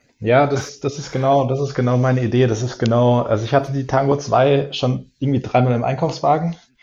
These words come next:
hab sie dann irgendwie auch dreimal wieder rausgeschmissen, weil ich mir dachte, hey, ich will halt eine kleine Funke haben, um halt, wie gesagt, jetzt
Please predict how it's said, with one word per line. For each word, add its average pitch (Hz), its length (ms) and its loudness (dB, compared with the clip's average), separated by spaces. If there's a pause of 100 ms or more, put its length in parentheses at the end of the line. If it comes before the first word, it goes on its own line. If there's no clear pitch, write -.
(680)
hab 127 100 -4
sie 135 120 -4
dann 131 100 4
irgendwie 135 200 -2
auch - 100 -4
dreimal 127 260 2
wieder 120 120 2
rausgeschmissen, 139 680 -2
weil 127 80 2
ich 127 60 -4
mir 120 100 0
dachte, 123 260 0
hey, 139 360 2
ich 127 180 -10
will 143 140 0
halt 139 220 0
eine 127 140 -6
kleine 135 320 0
Funke 147 360 -2
haben, 120 220 2
um 123 140 0
halt, 123 320 -2
wie 117 100 -4
gesagt, 117 260 -2
jetzt - 360 -10